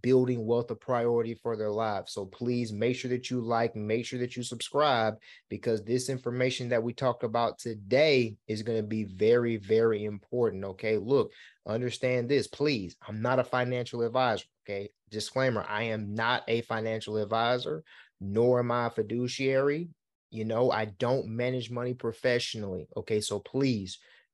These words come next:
do your own research before investing into any stock. Now, today, we're going to talk about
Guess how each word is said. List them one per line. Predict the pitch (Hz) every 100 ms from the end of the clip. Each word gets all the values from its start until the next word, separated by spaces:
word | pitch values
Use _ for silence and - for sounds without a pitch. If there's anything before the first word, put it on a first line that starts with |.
| -
do | 117 131
your | 143 147 -
own | 131 135 131
research | 113 120 123 - 117 117
before | - 107 113 110
investing | 107 98 107 - 113 107 - - _ -
into | 123 139 139 - 139 127 -
any | 127 123 120
stock. | - - 117 95 -
Now, | 131 156 147 107 95 _ _ - - _ _ _ _
today, | - 139 123 143 190 220 208 -
we're | 120 139
going | 131 143 139
to | 131
talk | - 139 135
about | 120 110 117 113